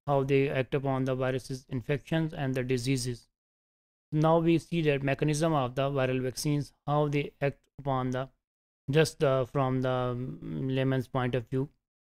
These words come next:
that viral vaccines and how is their mode of action. The mechanism of the vaccine. Vaccines are made from the same organism, same antigen, which are the parts of them and which is cause the disease.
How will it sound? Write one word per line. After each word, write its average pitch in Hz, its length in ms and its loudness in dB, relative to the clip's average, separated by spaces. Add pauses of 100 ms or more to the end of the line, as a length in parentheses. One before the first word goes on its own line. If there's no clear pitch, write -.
(340)
that 131 240 0
viral 135 320 6
vaccines 147 520 0
and 131 140 -2
how 127 220 0
is 127 180 0
their 123 200 -2
mode 127 380 0
of 127 120 0 (160)
action. 117 380 -6 (680)
The 147 60 -2
mechanism 156 480 2
of 131 140 2
the 131 80 0
vaccine. 123 460 0 (680)
Vaccines 220 500 4
are 170 200 2
made 180 300 4
from 160 260 2
the 156 100 2
same 208 360 4
organism, 151 520 4
same 196 300 2
antigen, 147 520 0 (680)
which 160 280 4
are 143 240 10
the 143 120 4
parts 160 380 4
of 139 200 2
them 147 240 0
and 143 180 0
which 151 160 0
is 151 180 0
cause 143 340 6
the 139 240 0 (160)
disease. 131 520 2